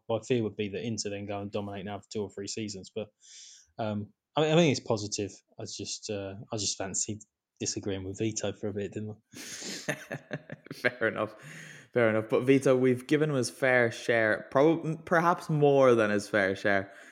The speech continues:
Speaker 2: of stick on this podcast. Particularly, I've been guilty of this. I'll hold my hands up. But once they got locked out of the Champions League, you've got to say hats off to Antonio Conte, because Inter were pretty much untouchable.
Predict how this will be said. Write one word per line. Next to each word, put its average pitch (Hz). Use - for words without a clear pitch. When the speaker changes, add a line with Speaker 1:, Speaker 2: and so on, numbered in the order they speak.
Speaker 2:
of 98
stick -
on 98
this 95
podcast. 95
Particularly, 117
I've 104
been 101
guilty 98
of 95
this. 101
I'll 98
hold 101
my 98
hands 101
up. -
But 110
once 165
they 170
got 160
locked 160
out 156
of 139
the 151
Champions 170
League, 131
you've 139
got 131
to 143
say 135
hats 127
off 127
to 131
Antonio 120
Conte, 127
because 127
Inter 131
were 123
pretty 135
much 120
untouchable. 113